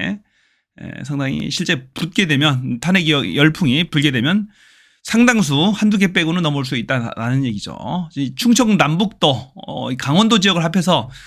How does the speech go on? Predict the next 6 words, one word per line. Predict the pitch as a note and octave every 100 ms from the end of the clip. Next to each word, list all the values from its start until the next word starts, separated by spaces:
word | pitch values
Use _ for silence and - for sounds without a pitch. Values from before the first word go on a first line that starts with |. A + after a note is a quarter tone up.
| - _
열 | F3 B3
석 | B3 F#3+
미만으로, | E3 F#3+ G#3 F#3
어, | F#3+ E3 C3 B2+ A2+ D2 C#2+ B1 B1 D#2+
줄여야 | - F3 G#3
됩니다. | F3 C#3 G2 A#2+ G3 A3+